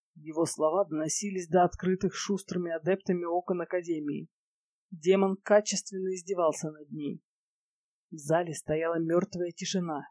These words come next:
Все хотели услышать, как эти двое ругаются.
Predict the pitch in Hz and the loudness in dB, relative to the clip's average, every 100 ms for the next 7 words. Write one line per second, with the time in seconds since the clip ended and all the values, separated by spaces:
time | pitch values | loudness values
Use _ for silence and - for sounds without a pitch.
0 | _ - - 202 - 160 - 180 165 160 | _ -8 -2 -2 0 -2 2 0 0 -8
1 | - 202 - 170 - 165 180 180 151 156 | -10 -10 -4 -4 -2 -2 0 -2 0 4
2 | 180 180 175 175 160 139 120 - | 4 6 2 2 2 2 -2 -10